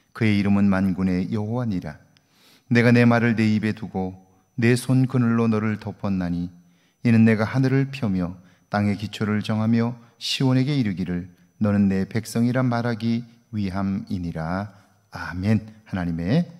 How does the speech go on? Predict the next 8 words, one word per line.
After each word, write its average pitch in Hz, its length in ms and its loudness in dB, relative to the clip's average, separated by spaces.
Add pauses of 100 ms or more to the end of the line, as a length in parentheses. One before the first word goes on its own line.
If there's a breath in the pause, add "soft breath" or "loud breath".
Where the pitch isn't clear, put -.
말씀입니다. 82 720 -8 (140)
할렐루야. 107 440 0 (560 soft breath)
아, 82 180 -18
좋은 123 320 2
날입니다. 85 600 -6
오늘도 92 240 -6
하나님의 90 380 -4
도우심이 101 680 -4